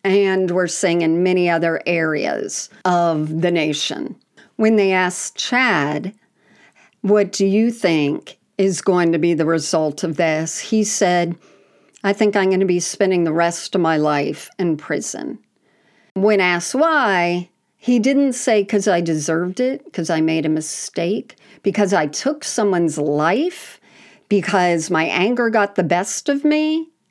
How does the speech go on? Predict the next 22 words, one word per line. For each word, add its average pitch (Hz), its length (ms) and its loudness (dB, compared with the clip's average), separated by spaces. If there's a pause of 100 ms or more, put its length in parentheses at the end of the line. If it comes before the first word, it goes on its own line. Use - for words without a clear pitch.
(920)
because 196 360 2
I 185 100 4
didn't 214 460 2
believe 214 420 2
in 196 440 2
'revenge 208 680 2
is 208 200 2
mine, 202 380 2
saith 208 460 0
the 190 100 2
Lord.'" 190 580 0 (160)
He 226 180 0
said, 190 500 0
"Because 202 560 2 (100)
I've 190 460 2
learned 202 840 2
how 202 720 2
much 185 760 0
the 180 420 0
criminal 214 760 0
and 170 300 0
legal 185 720 0